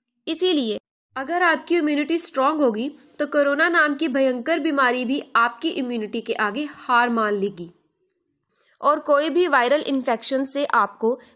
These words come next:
निजात दिलवाने में मदद करेगा और आपके शरीर को एकदम स्वस्थ, निरोगी और मजबूत बनाने में मदद करेगा। केवी शान ने इसके अंदर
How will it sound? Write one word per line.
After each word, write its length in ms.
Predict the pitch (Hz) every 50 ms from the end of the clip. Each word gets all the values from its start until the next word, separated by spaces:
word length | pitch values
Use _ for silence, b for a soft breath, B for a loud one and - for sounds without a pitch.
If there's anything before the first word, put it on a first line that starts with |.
| B
निजात 380 | 254 262 208 - 262 269 285 294
दिलवाने 440 | 240 277 247 220 226 214 214 214 214
में 120 | 240 269 294
मदद 340 | 277 247 202 220 220 -
करेगा 380 | - 233 208 190 190 190 185 180 - _ _ _ _ _ _ _ _ _ _ _ _ -
और 120 | 277 302 320
आपके 460 | 320 - 277 254 240 - - 320 339
शरीर 380 | 320 330 311 269 262 254 262 226
को 200 | - 240 233 254
एकदम 440 | - - 269 254 240 208 214 285 302
स्वस्थ, 380 | 294 - - 285 302 302 - -
निरोगी 520 | 294 285 254 220 214 208 202 214 240 294 - B B B B
और 140 | 262 285 285
मजबूत 480 | 285 285 220 220 202 226 269 311 311 269
बनाने 400 | 247 285 262 247 226 220 220 220
में 120 | 247 277 294
मदद 300 | 277 247 220 233 - -
करेगा। 380 | 233 202 202 196 175 185 196 - _ _ _ _ _ _ _ _ _ _ _ _ _ _ -
केवी 360 | - 294 294 302 339 381 403
शान 320 | 381 - 359 311 285 277 269
ने 120 | 269 285 302
इसके 360 | - 285 - - - 339 311
अंदर 320 | 277 233 226 214 226 254